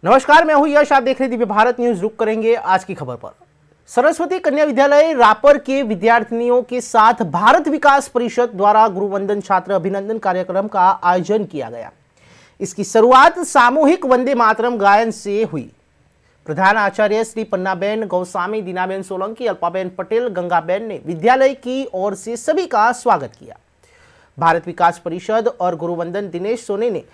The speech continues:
छात्र अभिनंदन परियोजना पर विस्तार से प्रकाश डाला। संस्थान के अध्यक्ष राहुल प्रसाद ने गुरु शिष्य परंपरा और वर्तमान स्थिति के बारे में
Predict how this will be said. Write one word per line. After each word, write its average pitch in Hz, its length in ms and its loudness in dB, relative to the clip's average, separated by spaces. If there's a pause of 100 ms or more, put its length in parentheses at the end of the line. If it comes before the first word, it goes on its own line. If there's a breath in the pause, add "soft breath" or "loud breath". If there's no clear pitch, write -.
(280 soft breath)
छात्र 269 340 4
अभिनंदन 277 540 2
परियोजना 240 580 2
पर 233 240 4
विस्तार 226 520 4
से 233 220 0
प्रकाश 185 480 -2
डाला। 117 320 -12 (120)
संस्थान 180 560 -2
के 185 120 -4
अध्यक्ष 202 440 0
राहुल 185 460 2
प्रसाद 214 520 0
ने 214 120 0
गुरु 175 200 -4
शिष्य 202 360 -6
परंपरा 190 540 0
और 190 180 -6
वर्तमान 226 520 -4
स्थिति 214 300 -10
के 202 120 -4
बारे 190 280 0
में 190 240 -8